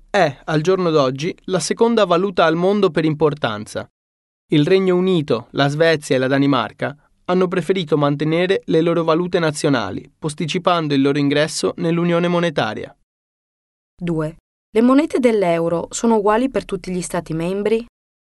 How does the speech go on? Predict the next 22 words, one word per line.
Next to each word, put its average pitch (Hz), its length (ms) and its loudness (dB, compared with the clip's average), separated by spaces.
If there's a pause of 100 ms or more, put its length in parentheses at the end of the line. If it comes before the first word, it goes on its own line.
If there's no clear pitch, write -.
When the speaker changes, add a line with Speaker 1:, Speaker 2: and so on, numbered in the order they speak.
(480)
Speaker 1:
In 247 160 6
Europa 160 520 4 (140)
ci 226 140 -4
sono 180 260 2
milioni 170 400 2
di 160 140 -4
persone 135 640 -2
che 180 140 -6
pagano 165 540 0
con 185 140 -2
la 180 80 2
stessa 180 380 -2
moneta. 147 500 -2 (640)
Anche 240 260 2
se 214 140 0
in 180 60 0
realtà 175 360 2
le 143 120 4
euromonete 151 840 0 (260)
da 131 220 -2
uno, 135 560 0
due, 139 580 -2